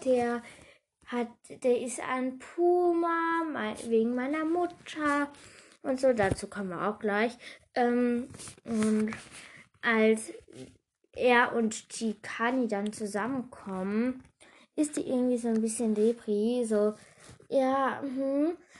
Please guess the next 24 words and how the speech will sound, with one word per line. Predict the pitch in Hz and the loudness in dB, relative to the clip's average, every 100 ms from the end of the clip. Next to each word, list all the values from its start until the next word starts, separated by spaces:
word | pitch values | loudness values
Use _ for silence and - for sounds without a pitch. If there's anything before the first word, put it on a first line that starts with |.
| - _ - | -20 _ -8
Und | - 262 277 330 - | 0 0 0 -6 2
da | 285 | 2
dachte | 320 339 339 | 4 2 0
ich | 302 | 2
mir, | 302 302 302 _ _ - | 4 4 2 _ _ -6
hä, | 277 302 | 2 2
wie | 285 | 2
kann | 277 269 | -2 -2
das | 285 277 | 0 0
sein? | 285 214 180 | 0 0 -2
Zuerst | - - - 349 294 | -6 -4 -2 -2 -2
hat | 269 | -4
sie | 247 | -6
sich | 233 233 226 | 0 0 2
null | 262 349 415 | 4 6 6
für | - 277 | 4 -8
Karak | - 214 202 196 - | -6 -6 -6 -8 -4
interessiert | 233 233 269 254 - 247 269 294 - - - - _ | -2 -2 -6 -6 -6 -2 -2 -2 -14 -20 -20 -20 _
und | 339 220 | 4 4
dann | 185 | 0
auf | 196 196 - | -4 -8 -8
einmal | 202 247 | -6 -6
schon. | 262 - 311 - _ _ _ _ 214 | -6 -6 -6 -8 _ _ _ _ -10
Hm. | 175 170 185 214 381 | -8 -8 -6 -6 -8